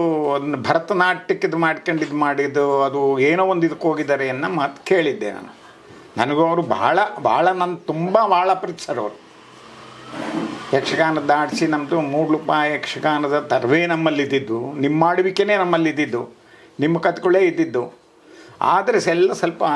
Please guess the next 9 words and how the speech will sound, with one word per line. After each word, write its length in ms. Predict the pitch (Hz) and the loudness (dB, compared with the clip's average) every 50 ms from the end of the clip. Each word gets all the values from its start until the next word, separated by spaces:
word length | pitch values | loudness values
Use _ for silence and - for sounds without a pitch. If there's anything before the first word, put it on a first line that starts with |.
| 143 135 135 | 0 0 0
ಎಲ್ಲ 140 | 143 147 | 2 2
ಆಲ್ಟ್ರೇಟ್ 520 | 147 139 143 143 131 135 143 139 135 139 - | 2 2 0 0 -2 -4 -6 -6 -6 -6 -4
ಮಾಡಿ 380 | 139 147 151 160 160 147 135 | -4 -4 -2 -2 -2 -2 0
ಅಲ್ಲಿ 300 | 131 127 127 135 135 120 | -2 0 0 0 0 0
ನಮ್ಮ 240 | 120 131 127 127 127 | 0 -2 -4 -4 -4
ಅವ-, 400 | 117 113 117 113 117 123 131 135 135 | -4 -2 -2 -2 0 0 -2 -2 0
ಅವರೆಂಥರು 560 | 131 135 143 147 151 143 - 160 156 139 131 | 0 0 0 0 -2 0 -2 0 0 0 0
ಮೊದಲು 480 | 135 135 - 143 160 165 151 - - - _ _ - - - - - - - - - - - - | 0 -2 -2 0 -2 -2 -2 -4 -10 -20 _ _ -20 -20 -20 -20 -20 -20 -20 -20 -20 -16 -8 -6
ಅವರು 440 | - 143 139 135 127 123 123 120 | -4 -2 -2 -2 -2 -2 -4 -8